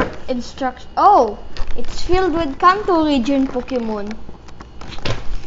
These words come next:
Uh, there. We've got the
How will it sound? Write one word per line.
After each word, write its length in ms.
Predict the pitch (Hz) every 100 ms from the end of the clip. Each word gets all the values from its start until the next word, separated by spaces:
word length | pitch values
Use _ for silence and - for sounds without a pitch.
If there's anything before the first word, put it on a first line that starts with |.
| - - - - - - - - - - - - -
Uh, 760 | 233 233 226 226 226 233 226 - - - - - - - - - - - - - - - - - - - - - - - -
there. 300 | 240 233 - - - - - - - - - - - - - - - - - - - - - - - - -
We've 320 | 269 294 262
got 260 | 254 302 302
the 160 | 247